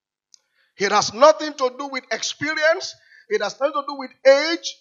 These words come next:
Grace is poured out when you walk in humility.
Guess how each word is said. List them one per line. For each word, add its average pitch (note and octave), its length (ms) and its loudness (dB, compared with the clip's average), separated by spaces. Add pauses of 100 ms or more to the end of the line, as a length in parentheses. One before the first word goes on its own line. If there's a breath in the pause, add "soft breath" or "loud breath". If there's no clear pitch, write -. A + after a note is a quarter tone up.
(720)
Grace - 800 2
is G3 200 -8
poured C4+ 380 0 (140)
out F#3+ 480 -4 (200)
when A#3+ 220 -4 (100)
you G3 80 -16
walk A3 380 -8
in F3+ 120 -16
humility. E3 680 -16